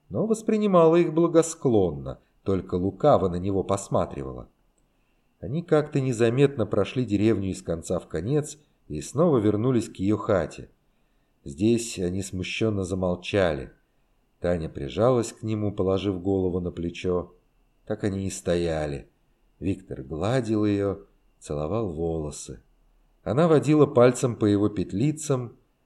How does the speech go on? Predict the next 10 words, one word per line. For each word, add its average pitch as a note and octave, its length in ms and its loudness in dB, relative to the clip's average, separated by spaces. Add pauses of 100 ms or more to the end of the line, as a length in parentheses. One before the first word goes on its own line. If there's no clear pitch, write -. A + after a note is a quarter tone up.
(300)
потом, F2+ 360 -4
внезапно G2 720 4
обхватив F#2+ 560 -2
его F#2+ 220 -2
ладонь F2+ 380 0
своими F2 420 -2
руками, G2+ 500 -4
прижала F2+ 520 -2
к - 80 -12
груди. E2 560 -6